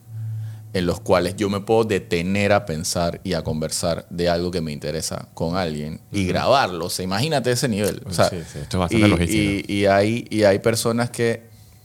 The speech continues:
Speaker 1: querrían tener esto, este tiempo
Speaker 2: Este
Speaker 1: para,
Speaker 2: espacio.
Speaker 1: para poder conversarlo. Y nada, si quieren conversar con nosotros, eh, en esta mesa, o sea, yo creo que este es el momento ahorita que estamos en el
Speaker 2: Este
Speaker 1: museo.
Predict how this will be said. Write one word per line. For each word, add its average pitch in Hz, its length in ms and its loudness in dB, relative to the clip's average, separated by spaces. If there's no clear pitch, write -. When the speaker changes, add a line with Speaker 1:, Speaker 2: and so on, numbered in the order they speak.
Speaker 1:
querrían 110 560 4
tener 95 280 2
esto, 98 320 0
este 110 220 0
tiempo 92 500 0
Speaker 2:
Este 95 180 -8
Speaker 1:
para, 95 200 6
Speaker 2:
espacio. 90 240 4
Speaker 1:
para 90 280 4
poder 90 400 4
conversarlo. 92 760 2
Y 90 680 4
nada, 120 300 4
si 95 200 0
quieren 113 280 2
conversar 110 480 2
con 123 140 0
nosotros, 117 640 0
eh, 92 280 0
en 90 180 -2
esta 95 260 2
mesa, 120 520 6
o - 40 -16
sea, 92 200 4
yo 101 160 2
creo 117 160 2
que 110 180 0
este 107 240 0
es 123 60 0
el 113 60 0
momento 104 560 0
ahorita 98 360 2
que 101 60 -2
estamos 104 400 0
en 95 80 0
el 87 80 -2
Speaker 2:
Este 85 80 -2
Speaker 1:
museo. 87 240 0